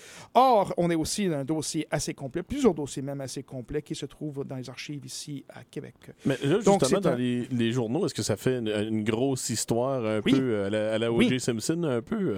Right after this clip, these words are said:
Speaker 1: Oui, tout à fait, parce que c'est un homicide et les homicides ne sont pas tellement fréquents.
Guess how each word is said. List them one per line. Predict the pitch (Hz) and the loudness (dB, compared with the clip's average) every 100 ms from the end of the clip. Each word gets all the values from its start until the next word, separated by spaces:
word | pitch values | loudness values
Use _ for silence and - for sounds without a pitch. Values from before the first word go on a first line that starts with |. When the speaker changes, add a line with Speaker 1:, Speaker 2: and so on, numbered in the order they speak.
| 90 | -4
Speaker 1:
Oui, | 135 175 | -2 -2
tout | - - | 0 -2
à | 220 | 0
fait, | 285 269 | -2 0
parce | 165 - | -2 -2
que | - 226 | -4 -6
c'est | 151 151 | -6 -6
un | 170 | -4
homicide | 196 240 - 131 | -4 -4 -6 -6
et | 175 | -4
les | 160 | -4
homicides | 143 139 220 | -4 -6 -8
ne | 208 | -6
sont | 151 | -8
pas | - 196 | -6 -8
tellement | - 156 143 165 240 | -6 -8 -4 -2 -2
fréquents. | 214 226 254 233 | -4 -10 -6 -6